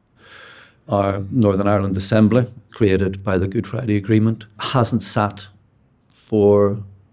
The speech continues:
getting on for a thousand days. So we don't have our local government, and when Parliament was prorogued in Westminster, we didn't have central government either, so we were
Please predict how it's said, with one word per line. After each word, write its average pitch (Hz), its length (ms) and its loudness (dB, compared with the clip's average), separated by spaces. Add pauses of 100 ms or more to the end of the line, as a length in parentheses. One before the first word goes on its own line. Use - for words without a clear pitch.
(160)
getting 101 240 0
on 95 140 -8
for 98 80 -6
a 92 40 -4
thousand 95 440 -6
days. 95 380 -8 (960)
So - 120 -14
we 87 60 -2
don't 90 140 -6
have 95 200 -8
our 87 100 -4
local 120 340 0
government, 139 420 0
and 98 300 -2
when 92 280 -8
Parliament 120 380 0
was - 80 -12
prorogued 101 400 -4
in 95 220 -6
Westminster, 117 600 2
we 113 160 -2
didn't 104 180 -2
have 95 400 -6
central 113 360 -4
government 131 400 0
either, 107 260 2
so 104 160 -4
we 110 160 4
were 98 400 0